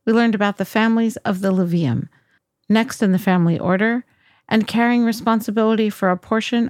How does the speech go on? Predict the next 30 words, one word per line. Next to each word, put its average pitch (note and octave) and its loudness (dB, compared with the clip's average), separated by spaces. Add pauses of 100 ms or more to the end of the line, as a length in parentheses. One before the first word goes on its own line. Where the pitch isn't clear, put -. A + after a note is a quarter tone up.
of F#3 0
the G3 0
Bechorah, F3+ -2 (300)
the F#3 -2
responsibilities F#3+ 0
of F3+ -4
the F3+ -4
firstborn, - -4 (340)
tending G#3+ 2
to - -10
the G3 0
spiritual G3+ -2
needs D#3 -2 (100)
of D#3+ -2
their F3 -2
family. - -6 (960)
Now B3+ 2
in D4 2
Chapter A3 -4
seven, F3 0 (140)
we'll G3 4
learn G3+ 2
about F#3+ -2
the F#3 -4
tribes F#3+ -2
settled F3+ -2
north G3+ 2
of D#3+ -2
Jerusalem. - -6 (840)
Yisachar G#3+ 0